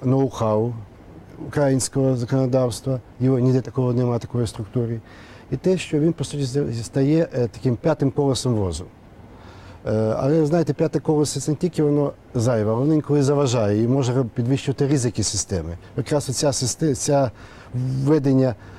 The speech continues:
розрахункового центру, е, суттєво підвищує ризики діяльності системи, е, на порядок ускладнює роботу, тобто у-, і удорожчує роботу, е, депозитарної системи і обліку цінних паперів. І,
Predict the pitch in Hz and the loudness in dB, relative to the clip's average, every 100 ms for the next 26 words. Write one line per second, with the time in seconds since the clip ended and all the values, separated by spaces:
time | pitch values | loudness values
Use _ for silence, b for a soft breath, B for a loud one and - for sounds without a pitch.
0 | B B 113 117 127 131 - 143 135 - | B B -2 -2 0 -2 0 0 0 2
1 | 180 175 156 143 147 123 - 127 165 156 | 0 2 2 0 0 -2 -2 -2 2 2
2 | 139 113 131 123 135 127 113 107 - 131 | 0 0 0 0 0 2 2 0 -2 -4
3 | 117 123 131 123 - - 143 139 135 B | 0 2 2 0 -4 -2 -2 0 -2 B
4 | B B B B - 110 117 117 117 135 | B B B B -4 0 2 2 2 0
5 | - 160 170 135 - 135 - 135 123 117 | 0 2 2 0 0 -2 0 0 2 2
6 | 123 123 104 104 - 123 110 - - - | 0 0 0 -2 -2 -6 -6 -18 -20 -20
7 | - B B - - - 143 151 160 156 | -20 B B -8 -6 -2 0 2 2 4
8 | 139 131 110 95 - 127 131 127 139 - | 4 2 2 0 -2 0 0 0 0 0
9 | 143 B B B - 139 135 135 127 127 | -2 B B B -4 0 2 2 -2 -6
10 | 131 151 135 139 - - 147 135 135 143 | -2 0 0 -2 -2 -2 0 2 2 2
11 | 139 139 127 - 139 139 135 127 131 143 | 2 2 0 -2 -2 0 0 0 -2 0
12 | 135 131 123 B B B B - - 156 | 0 0 -4 B B B B -8 0 4
13 | 151 | 4